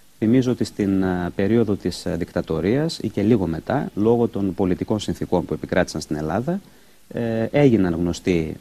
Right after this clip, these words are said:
ε, στο εξωτερικό πεζογράφοι, όπως ο Αντώνης Σαμαράκης και ο Βασίλης Βασιλικός. Ε, αλλά γενικά στην ελληνική πεζογραφία μπορούμε να πούμε ότι δεν είχαμε αναστήματα, ε, εφάμιλα των, των ποιητικών.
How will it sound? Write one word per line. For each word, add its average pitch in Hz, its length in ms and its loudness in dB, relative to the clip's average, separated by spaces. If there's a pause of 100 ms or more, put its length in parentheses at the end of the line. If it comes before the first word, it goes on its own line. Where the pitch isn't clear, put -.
ε, 82 180 -8
στο - 140 -6
εξωτερικό 85 480 -4
πεζογράφοι, 107 540 -2
όπως 123 220 -4
ο 123 40 0
Αντώνης 110 320 0
Σαμαράκης 98 500 -2
και - 120 -8
ο 87 280 -2
Βασίλης 85 340 -2
Βασιλικός. 78 600 -6 (480)
Ε, 87 300 -4 (220)
αλλά 107 200 2
γενικά 98 420 2
στην 143 140 0
ελληνική 110 300 4
πεζογραφία 90 920 -2
μπορούμε 104 340 0
να 95 120 0
πούμε 104 200 0
ότι 90 180 -2
δεν 110 260 4
είχαμε 87 600 0 (280)
αναστήματα, 90 840 2 (420)
ε, - 120 -4 (1200)
εφάμιλα 85 800 2
των, 78 360 0 (140)
των 82 160 -2
ποιητικών. 76 540 -4